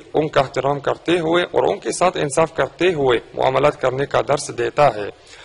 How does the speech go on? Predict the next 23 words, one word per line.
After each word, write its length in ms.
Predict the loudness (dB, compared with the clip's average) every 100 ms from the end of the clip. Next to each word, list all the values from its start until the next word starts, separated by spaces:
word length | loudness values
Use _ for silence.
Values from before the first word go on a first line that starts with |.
| -16
اور 160 | -2 -2
اسی 240 | 0 -4
طرح 240 | 0 2 2
یہ 140 | 0
خرید 320 | 0 0 -2 -2
و 60 |
فروخت 420 | -4 -6 -8 -18 -4
اور 120 | -2
تقاضا 420 | -2 -2 -2 0
کرتے 340 | -2 -2 -4 -6
ہوئے 220 | -4 -6 -8 -4
اور 140 | -2
زندگی 420 | -2 0 -2 -2
کے 180 | -2 -2
پہلوؤں 460 | -2 -4 -4 0 0
میں 200 | 0 -2 -2 -14 -4
اس 160 | -2
کا 160 | 0 0
دامن 220 | 2 0 -2
تھامے 380 | -4 -2 0
رکھنے 400 | 0 -2 -2 -4
کا 160 | -2 -4 -2
درس 260 | -4 -6